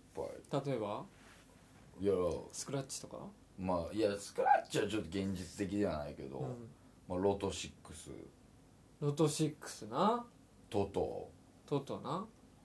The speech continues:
Speaker 1: え、まあ、あと公営競技ね。いう。
Speaker 2: ギャンブルね、
Speaker 1: と、
Speaker 2: いわゆる。
Speaker 1: うん、東京にいっぱいあるやんか。
Speaker 2: あるある。
Speaker 1: いっぱいやってるんで。
Speaker 2: あなたもやってるから。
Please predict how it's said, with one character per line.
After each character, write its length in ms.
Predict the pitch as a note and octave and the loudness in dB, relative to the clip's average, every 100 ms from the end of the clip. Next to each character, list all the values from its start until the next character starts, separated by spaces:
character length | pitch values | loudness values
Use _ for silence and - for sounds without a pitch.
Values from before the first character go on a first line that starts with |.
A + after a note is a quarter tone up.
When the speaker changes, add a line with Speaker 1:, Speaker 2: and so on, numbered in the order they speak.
| - - - - - - - - | -20 -20 -20 -20 -20 -20 -8 0
Speaker 1:
え、 100 | C#3+ | 4
ま 140 | - | 6
あ、 60 | F2 | 4
あ 40 | |
と 100 | E2 | 0
公 260 | - F2+ F2 | -2 0 2
営 80 | D#2+ | 0
競 220 | E2 D#2 | -2 -4
技 100 | D2+ | -6
ね。 260 | A2+ C3+ - D#2+ - - - - - C#2 | -6 -8 -10 -18 -20 -20 -20 -20 -20 -12
い 120 | D#2+ | -8
う。 100 | E2 - - - - | -8 -10 -18 -20 0
Speaker 2:
ギ 100 | D3+ | 6
ャ 120 | D#3+ | 6
ン 80 | D3 | 6
ブ 120 | B2+ | 2
ル 100 | A2 | -2
ね、 120 | A#2 G#3+ A3 C3 B2 | 0 0 0 -4 0
Speaker 1:
と、 100 | G#2+ | 2
Speaker 2:
い 20 | |
わ 80 | A2 | 2
ゆ 120 | G#2+ | -4
る。 80 | E2+ | -4
Speaker 1:
う 60 | |
ん、 260 | F#2 E2+ D#2+ | -2 -2 -2
東 180 | G2+ F#2 | -2 0
京 120 | G#2 | 0
に 100 | F2+ | -2
い 40 | D#2+ | -4
っ 20 | |
ぱ 160 | D#2 F#2+ | 2 4
い 100 | E2 | 4
あ 40 | |
る 80 | G2 | 2
や 60 | - | -2
ん 20 | |
か。 160 | - - - | -6 -14 -6
Speaker 2:
あ 120 | A#2 | -2
る 120 | A2 G#2 | -2 -4
あ 40 | |
る。 60 | G2+ - - - - - - - - - - - - - - - - - - - - | -8 -14 -20 -20 -20 -20 -20 -20 -20 -20 -20 -20 -20 -20 -20 -20 -20 -20 -20 -20 -14
Speaker 1:
い 40 | F#2 | -6
っ 20 | - | 2
ぱ 80 | |
い 40 | F#2+ | 4
や 60 | |
っ 40 | G2 | 2
て 120 | G2 | -2
る 80 | F2 | -4
ん 100 | - | -6
で。 140 | - - - - - - - - - - - - - - - - - - - - | -14 -18 -20 -20 -20 -20 -20 -20 -20 -20 -20 -20 -20 -20 -20 -20 -20 -20 -20 -4
Speaker 2:
あ 80 | C3 | -2
な 80 | A#2+ | -2
た 80 | G#2+ | -4
も 100 | A#2 | -4
や 80 | |
っ 60 | B2 | -4
て 140 | - | -4
る 60 | A#2 | -8
か 100 | |
ら。 60 | A2 | -8